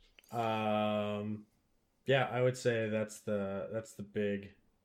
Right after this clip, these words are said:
those are the big losers.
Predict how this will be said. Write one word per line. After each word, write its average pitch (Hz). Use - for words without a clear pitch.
those 131
are 117
the 110
big 107
losers. 87